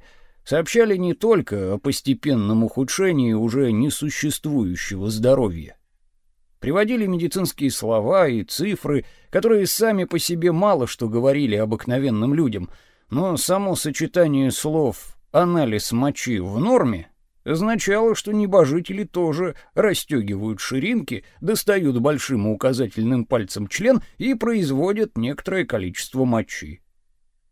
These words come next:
Пусть даже и самого отличного качества,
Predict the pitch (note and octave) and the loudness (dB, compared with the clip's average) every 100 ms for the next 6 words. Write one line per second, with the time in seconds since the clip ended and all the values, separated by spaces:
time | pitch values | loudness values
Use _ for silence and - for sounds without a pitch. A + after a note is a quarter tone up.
0 | _ E3 G#3 A3+ F3 D#3+ D3 G3+ F#3+ F3+ | _ -6 -2 0 -2 -4 0 0 2 0
1 | E3+ D#3 - F3+ E3+ D#3 D3+ C3+ - A2+ | -2 -2 0 2 2 2 4 2 2 -2
2 | F3+ A3+ - A3 G3 D#3+ E3 A2+ G#2 - | 0 -2 -4 -2 -4 0 0 0 -2 -10
3 | F2+ D#2+ | -10 -12